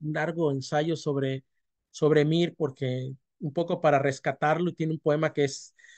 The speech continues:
"Hay un país en el mundo", dice, "colocado en el mismo trayecto del sol, oriundo de la noche,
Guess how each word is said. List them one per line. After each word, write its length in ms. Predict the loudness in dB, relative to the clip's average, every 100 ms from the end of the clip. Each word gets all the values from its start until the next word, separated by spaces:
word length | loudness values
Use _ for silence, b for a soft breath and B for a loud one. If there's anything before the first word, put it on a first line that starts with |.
| b b
"Hay 180 | 2 4
un 120 | 4 6
país 320 | 4 4 2
en 100 | 0
el 160 | 2 0
mundo", 460 | 0 0 0 0
dice, 400 | 0 -4 -6 -8 0
"colocado 840 | 2 2 4 6 8 6 4 0 _ _ _ _
en 100 | 0
el 140 | 2 2
mismo 340 | 0 -2 -4
trayecto 560 | 0 2 2 0 -2 -2
del 140 | 0
sol, 520 | -2 2 4 4 0 -6 _ _ _ _ _
oriundo 460 | 2 6 6 6 4
de 80 | 4
la 120 | 4
noche, 600 | 2 0 -2 -4 -6 -6